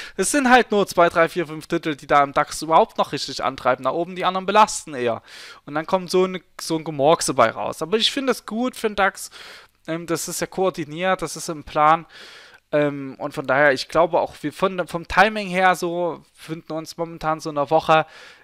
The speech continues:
nach Verfall, äh, da kann er neue Sachen formen, ne? Die Leute für September fangen an, die Stricke zu ziehen, die Fäden zu ziehen. Ja, der kann jetzt, ich gehe ja nicht von einer Seitwärtswoche aus, das, das wäre untypisch. Da hatte schon zum Montag,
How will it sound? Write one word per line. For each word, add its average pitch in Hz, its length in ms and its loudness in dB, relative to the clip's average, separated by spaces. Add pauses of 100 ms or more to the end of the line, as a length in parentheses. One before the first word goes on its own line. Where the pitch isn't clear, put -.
(380)
nach 175 300 10
Verfall, 180 1080 4
äh, - 140 -20 (420)
da 185 60 -6
kann - 340 -2
er 165 280 8
neue 180 260 6
Sachen 180 280 -4
formen, 123 500 2
ne? 208 120 -2
Die 202 120 -8
Leute 185 260 0
für 175 180 -6
September 170 520 -2
fangen 160 240 0
an, 160 320 -2
die 160 100 -10
Stricke - 340 -6
zu 160 140 -8
ziehen, 165 260 -10
die 160 120 -12
Fäden 165 260 -6
zu 165 100 -10
ziehen. 156 380 -8 (680)
Ja, 131 280 0
der 139 100 -6
kann 156 180 -6
jetzt, - 420 -10
ich - 200 -16
gehe - 280 -6
ja 190 60 -2
nicht 180 160 -6
von 202 160 -2
einer 156 100 0
Seitwärtswoche - 600 0
aus, - 380 -12
das, - 220 -16
das 127 200 -10
wäre 139 200 -2
untypisch. 135 400 -10
Da 151 100 0
hatte 170 160 2
schon 175 240 -8
zum 156 200 -8
Montag, 165 520 2